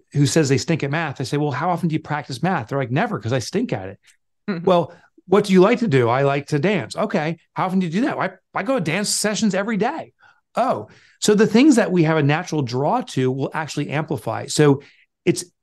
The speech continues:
Speaker 1: important to us, but it's also important to the individual that when we match them up with what they like to do, they'll naturally be the greatest self.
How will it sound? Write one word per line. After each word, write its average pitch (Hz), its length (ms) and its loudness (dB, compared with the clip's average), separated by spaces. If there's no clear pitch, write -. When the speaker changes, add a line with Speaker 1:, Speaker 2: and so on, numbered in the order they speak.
Speaker 1:
important 226 460 2
to 170 100 4
us, 202 160 4
but 202 80 -4
it's 160 100 -2
also 190 160 2
important 165 300 4
to 139 80 0
the 147 80 -2
individual 147 500 4
that 135 160 -4
when 147 300 0
we 147 80 0
match 170 340 -2
them 165 100 -2
up 147 140 -8
with 131 100 -4
what 156 140 -2
they 139 80 0
like 156 240 -2
to 143 60 -8
do, 131 420 0
they'll 123 100 -2
naturally 127 340 -4
be 120 80 0
the 113 140 0
greatest 113 580 -2
self. - 440 -10